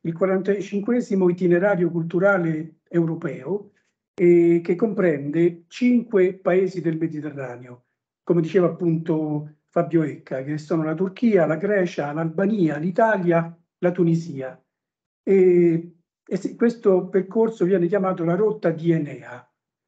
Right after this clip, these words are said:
e, e fa riferimento alle Eneidi di Virgilio.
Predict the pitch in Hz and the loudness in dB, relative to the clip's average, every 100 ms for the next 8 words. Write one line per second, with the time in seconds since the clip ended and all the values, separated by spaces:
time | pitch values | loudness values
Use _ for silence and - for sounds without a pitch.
0 | _ _ _ - 180 175 170 170 165 165 | _ _ _ 2 6 6 6 6 4 4
1 | 165 165 _ _ 180 - 196 170 175 196 | 2 0 _ _ -6 0 0 0 -4 -4
2 | 208 202 214 - 240 240 - 185 185 190 | -2 -2 -4 -2 0 0 -4 -2 0 2
3 | 208 175 170 170 165 214 165 139 127 - | 0 0 0 0 -2 -2 -4 -6 -12 -14